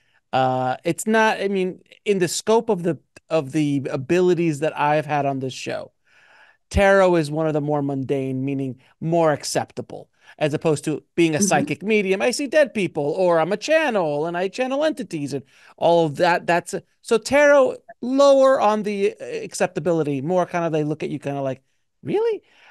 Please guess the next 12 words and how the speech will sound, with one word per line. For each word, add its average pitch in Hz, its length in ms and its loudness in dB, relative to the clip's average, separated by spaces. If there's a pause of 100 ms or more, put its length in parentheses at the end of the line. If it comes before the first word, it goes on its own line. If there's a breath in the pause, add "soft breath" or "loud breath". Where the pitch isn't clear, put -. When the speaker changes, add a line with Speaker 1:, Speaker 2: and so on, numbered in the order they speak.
Speaker 1:
How 262 280 0
did 269 200 -6
you 247 80 -4
come 214 220 0
out 190 200 0
Speaker 2:
Oh, 170 120 0
sure. 139 200 -4
Speaker 1:
publicly 180 180 -12 (120)
to 160 80 -6
do 160 180 -2
this 156 160 -2
professionally? - 800 -10